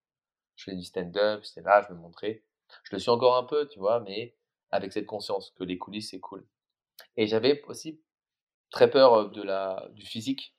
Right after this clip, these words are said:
J'arrivais pas à mentir, en fait. Donc, dès que j'avais un rapport, heu, plus sensuel, je bloquais, j'étais sidéré, j'étais plus dans mon consentement et je partais en général. Ce qui fait que j'ai eu très peu de relations. Et puis, il y a deux ans, je me suis ouvert.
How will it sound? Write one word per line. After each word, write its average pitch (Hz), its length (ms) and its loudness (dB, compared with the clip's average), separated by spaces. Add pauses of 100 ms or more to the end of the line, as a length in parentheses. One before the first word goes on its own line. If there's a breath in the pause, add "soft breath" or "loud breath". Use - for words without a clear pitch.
(160)
J'arrivais 95 300 -2
pas 120 120 8
à 117 40 6
mentir, 107 400 -4
en 95 40 -12
fait. 92 280 -10
Donc, 92 200 -12
dès 117 100 -6
que 113 60 -6
j'avais 107 160 2
un 101 60 4
rapport, 98 500 0
heu, 87 120 -8 (400 soft breath)
plus 110 120 -12
sensuel, 113 720 4
je 95 160 -16
bloquais, 104 540 -4
j'étais 95 240 -14
sidéré, 107 520 -2
j'étais 98 160 -16
plus 107 120 -20
dans 104 120 -6
mon 101 120 -12
consentement 101 720 -2
et 95 60 -10
je - 120 -6
partais 113 320 4
en 98 80 -4
général. 92 360 -8
Ce - 80 -20
qui - 80 -20
fait 143 100 -4
que 127 60 -4
j'ai 101 60 -6
eu 92 60 -8
très 127 220 -4
peu 127 120 -2
de 117 60 -8
relations. 107 460 0 (520)
Et 113 80 -6
puis, - 80 -4
il - 40 10
y - 20 10
a 95 60 2
deux 113 200 -4
ans, 151 100 2
je 107 100 -16
me 95 60 -14
suis - 160 -14
ouvert. 104 240 2